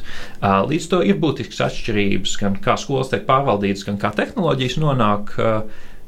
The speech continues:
bet izglītības kvalitātes principi tie paši, un tas mums ļauj to savu risinājumu pielāgot.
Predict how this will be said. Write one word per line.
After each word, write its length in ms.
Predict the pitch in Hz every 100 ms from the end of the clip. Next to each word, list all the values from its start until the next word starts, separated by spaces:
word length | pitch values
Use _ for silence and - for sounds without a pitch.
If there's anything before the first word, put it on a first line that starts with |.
| - - - -
bet 380 | 151 147 - - - -
izglītības 500 | - 147 139 120 123
kvalitātes 380 | - 135 127 117
principi 320 | - 120 - 101
tie 100 | 113
paši, 420 | - 110 - -
un 100 | 92
tas 220 | - 95
mums 160 | - 95
ļauj 420 | 101 92 92 95 98 98 - -
to 100 | 92
savu 200 | 87 95
risinājumu 800 | 98 101 101 95 90 90 92 90 -
pielāgot. 580 | 104 85 80 - 80